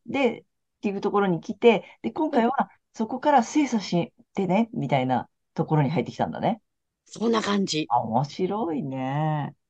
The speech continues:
Speaker 2: うん。
Speaker 1: 本当にこう段階を踏んで、ちゃんと進んでいこうねっていう星の、
Speaker 2: うん。
Speaker 1: なんか動きなんだね。
Speaker 2: 本当にね、なんかさ、こう植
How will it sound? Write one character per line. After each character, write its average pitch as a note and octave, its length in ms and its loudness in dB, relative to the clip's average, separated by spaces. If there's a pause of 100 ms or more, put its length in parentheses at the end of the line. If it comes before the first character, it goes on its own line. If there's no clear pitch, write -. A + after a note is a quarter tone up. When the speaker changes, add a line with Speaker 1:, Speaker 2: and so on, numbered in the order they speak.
(140)
Speaker 2:
う G3 60 -2
ん。 A3 760 2 (440)
Speaker 1:
本 C#4 160 -2
当 F4+ 80 2
に E4+ 100 2
こ D#4+ 120 0
う G3+ 40 0
段 B3 200 4
階 D4+ 200 4
を D4+ 40 0
踏 D4+ 180 0
ん D4+ 100 0
で、 D4+ 500 2 (220)
ち A3 40 -8
ゃ G#3+ 60 -4
ん G#3 40 -8
と - 100 0
進 C4 220 2 (140)
ん G#3+ 40 0
で G#3+ 160 -2
い G#3 80 -8
こ A3+ 200 0
う F3 40 0
ね D#3 180 2
っ - 100 -8
て D3 120 0
い C3+ 100 2
う C3 100 -2
星 C#3+ 300 -6
の、 D3 260 2
Speaker 2:
う - 20 -16
ん。 - 40 -20 (440)
Speaker 1:
な D3+ 120 0
ん C3 40 -2
か B2+ 80 -4
動 A2+ 220 -4
き D#3+ 100 -2
な C3+ 140 2
ん A#2+ 40 -2
だ A#2 120 -8
ね。 C3+ 240 -2 (720)
Speaker 2:
本 B3+ 240 2
当 D4+ 120 2
に C#4+ 140 6
ね、 D4 240 6
な C#4+ 140 6
ん D4 60 4
か G3 100 -4
さ、 E3 500 2
こ G3 100 -4
う F#3+ 40 -4
植 C#4+ 360 4